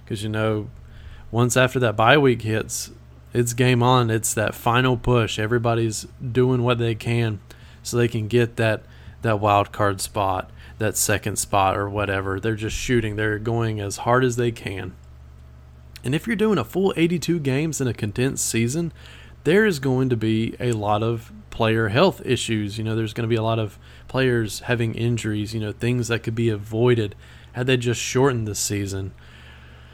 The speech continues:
But I don't know why the N H L is still writing that.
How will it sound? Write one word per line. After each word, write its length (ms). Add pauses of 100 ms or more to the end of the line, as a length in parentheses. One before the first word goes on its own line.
(580)
But 340 (1000)
I 80
don't 120
know 140
why 400 (180)
the 100
N 100
H 200
L 140
is 100
still 200
writing 520
that. 320